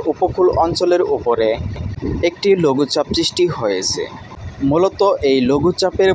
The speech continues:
প্রভাবে বাংলাদেশে ভারতীয় বাংলা অর্থাৎ ভারতের পশ্চিমবঙ্গ, ত্রিপুরা, মেঘালয়, আসাম, বাংলাদেশের সবকটি বিভাগেই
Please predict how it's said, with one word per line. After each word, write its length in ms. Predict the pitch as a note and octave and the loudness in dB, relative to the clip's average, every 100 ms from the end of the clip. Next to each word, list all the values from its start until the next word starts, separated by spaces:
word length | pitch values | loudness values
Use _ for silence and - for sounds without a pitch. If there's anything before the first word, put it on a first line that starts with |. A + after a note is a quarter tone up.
| - | 2
প্রভাবে 400 | C3+ A#2 A2+ A2+ A2 - - - - - C3 | 0 2 2 0 -2 -6 -6 -2 0 2 4
বাংলাদেশে 580 | D3 E3 E3+ F3+ - F#3+ C3+ | 4 4 2 2 2 2 2
ভারতীয় 420 | B2+ C3 B2+ D#3+ D#3+ A#2+ | 0 0 2 2 2 2
বাংলা 320 | A2+ A2 G#2 G#2+ - B2+ - - - | 2 2 0 0 -4 -8 -8 -2 0
অর্থাৎ 240 | E3+ F#3+ F3 C#3 | 0 0 -2 -2
ভারতের 320 | C3+ C3+ C#3+ - | -2 0 -4 -2
পশ্চিমবঙ্গ, 500 | F3 - F#3+ G3 F#3+ G3 | -2 -2 -2 0 0 -2
ত্রিপুরা, 400 | - C3+ B2 B2 A#2+ | -2 -4 -2 0 0
মেঘালয়, 500 | B2+ C#3+ D#3+ E3 F3 F3 B2+ | 2 0 0 0 2 2 0
আসাম, 360 | A#2+ - B2 G#2+ B2 - - C#3+ B2 | -2 -2 -2 -2 -4 -8 -4 -2 0
বাংলাদেশের 460 | C3+ D#3 E3+ G3+ F#3+ | 2 2 0 0 -2
সবকটি 460 | - B2+ - D3 D3+ D3 | 0 -2 0 -4 -2 -2
বিভাগেই 460 | A#2+ A2 G#2+ G#2+ | 0 0 0 -2